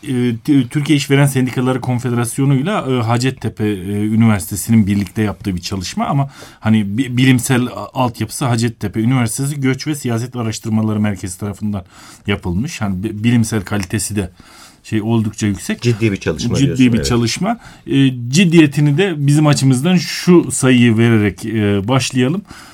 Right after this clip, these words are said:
Speaker 1: E, Cumhuriyet tarihi boyunca Türkiye'nin aldığı göçmen sayısı iki milyon kişi.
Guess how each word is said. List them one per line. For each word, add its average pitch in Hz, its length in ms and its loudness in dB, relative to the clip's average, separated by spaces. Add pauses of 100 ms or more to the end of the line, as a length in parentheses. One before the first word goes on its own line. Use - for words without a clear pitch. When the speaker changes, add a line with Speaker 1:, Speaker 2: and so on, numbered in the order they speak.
(380)
Speaker 1:
E, 127 340 2 (240)
Cumhuriyet 143 460 6
tarihi 123 380 2
boyunca 127 360 2
Türkiye'nin 117 460 0
aldığı 117 320 2
göçmen 120 380 2
sayısı 110 360 -2
iki 139 160 -2
milyon 90 280 0
kişi. - 280 -10